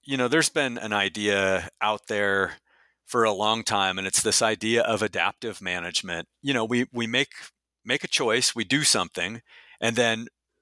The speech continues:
having the ability to adapt to changing conditions requires that we measure the response. And then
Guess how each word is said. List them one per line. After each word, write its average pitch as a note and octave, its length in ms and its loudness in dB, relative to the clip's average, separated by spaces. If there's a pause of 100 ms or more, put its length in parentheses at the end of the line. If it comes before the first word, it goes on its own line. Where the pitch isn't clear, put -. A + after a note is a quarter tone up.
(160)
having D#3 340 -2
the C#3+ 100 0
ability C3 400 0
to C3+ 180 0
adapt G#2+ 440 0
to B2+ 60 -10
changing A#2 380 -6
conditions G#2 480 -2
requires A#2+ 460 2
that A2 140 -2
we A2 120 0
measure A#2+ 440 0
the G#2 140 -2
response. G2 920 0 (400)
And A2+ 140 -2
then G#2+ 360 0